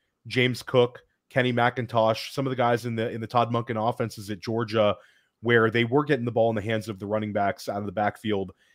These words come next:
And I think that based on the amount of money they gave to Lamar Jackson, I don't think there'll be quite as many design runs. You're still gonna get a ton of rushing ability from, from Lamar on broken plays.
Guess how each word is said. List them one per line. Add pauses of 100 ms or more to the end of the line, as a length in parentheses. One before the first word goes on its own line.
(280)
And (320)
I
think
that (240)
based
on
the
amount
of
money
they
gave
to
Lamar
Jackson, (600)
I
don't
think
there'll
be
quite
as
many
design
runs. (220)
You're
still
gonna
get
a
ton
of
rushing
ability
from,
from
Lamar
on
broken
plays.